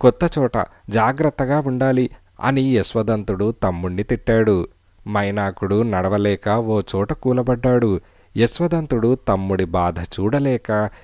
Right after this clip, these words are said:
ఎవరైనా కనిపిస్తారా అని ముందుకు పోయాడు. కొంచెం దూరంలో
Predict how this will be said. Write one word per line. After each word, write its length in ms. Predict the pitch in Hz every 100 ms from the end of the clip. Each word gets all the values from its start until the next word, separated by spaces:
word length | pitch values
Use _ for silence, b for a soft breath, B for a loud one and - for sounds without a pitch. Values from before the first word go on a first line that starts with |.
| B
ఎవరైనా 560 | 98 110 143 151 143 135
కనిపిస్తారా 760 | - 92 101 123 - 123 120 117
అని 340 | 110 101 101
ముందుకు 420 | 107 92 90 -
పోయాడు. 600 | 113 113 110 110 104 87 b b b
కొంచెం 420 | 180 170 160 147 98
దూరంలో 560 | 98 117 147 117 113